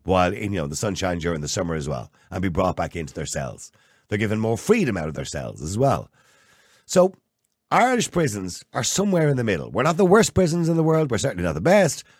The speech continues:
but they're certainly not as bad as, say, American penitentiaries or some of the prisons that you might see in places in Asia, for example, like the Bangkok Hilton. So if you treat a prisoner better, the idea is they behave better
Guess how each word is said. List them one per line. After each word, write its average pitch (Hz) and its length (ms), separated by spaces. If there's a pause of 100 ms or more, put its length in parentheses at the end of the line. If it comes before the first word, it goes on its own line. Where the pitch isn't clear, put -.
(180)
but 101 120
they're 95 100
certainly 165 260
not 123 120
as 95 80
bad 101 220
as, 90 80
say, 98 120
American 90 380
penitentiaries 85 840 (240)
or 85 80
some 92 140
of 90 40
the 85 60
prisons 87 320
that 80 160
you 85 60
might 76 160
see 82 140
in 78 80
places 76 320
in 73 280
Asia, 190 380
for - 120
example, 64 480 (120)
like 80 140
the 82 60
Bangkok 90 400
Hilton. 233 400 (760)
So 190 380 (640)
if 233 120
you 277 120
treat 202 240
a 147 60
prisoner 127 380
better, 101 520 (640)
the 90 160
idea 104 420
is 90 380 (160)
they 104 300
behave 107 580
better 78 340